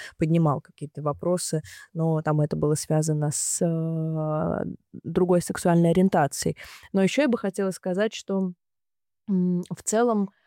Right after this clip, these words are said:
а, вопрос, кем создано, мне кажется, интересен и важен, м, потому что это, а, потому что мы всё равно, как ты сказала и в начале,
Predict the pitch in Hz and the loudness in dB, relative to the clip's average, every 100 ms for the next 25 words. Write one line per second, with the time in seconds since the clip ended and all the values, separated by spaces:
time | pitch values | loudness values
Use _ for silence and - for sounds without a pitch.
0 | _ _ 185 175 170 165 165 180 170 196 | _ _ 0 2 2 0 -4 -2 -2 0
1 | 185 - 180 170 220 294 240 220 196 185 | -2 0 -2 0 0 0 2 2 4 4
2 | 180 - 175 180 185 180 175 - 175 170 | 0 -2 0 0 0 -2 -2 0 0 0
3 | 170 180 180 170 156 160 185 175 156 - | 2 2 2 -2 2 2 2 4 2 0
4 | _ _ _ - 170 - 170 - 160 175 | _ _ _ -2 -2 -2 -6 0 2 4
5 | 180 - 170 - - 170 - - 170 165 | 2 0 0 0 0 0 0 0 4 4
6 | 165 160 - - 165 160 160 160 - - | 4 2 -2 0 2 2 2 -2 -8 -20
7 | - - - _ _ _ _ _ - 226 | -20 -20 -20 _ _ _ _ _ -4 0
8 | 233 - 226 233 - - 196 190 240 302 | 2 0 0 0 0 -2 0 2 2 2
9 | 196 - 170 - 165 180 165 160 160 160 | -2 -4 -6 -4 0 2 2 0 -2 -2
10 | - 220 254 196 | 0 2 4 2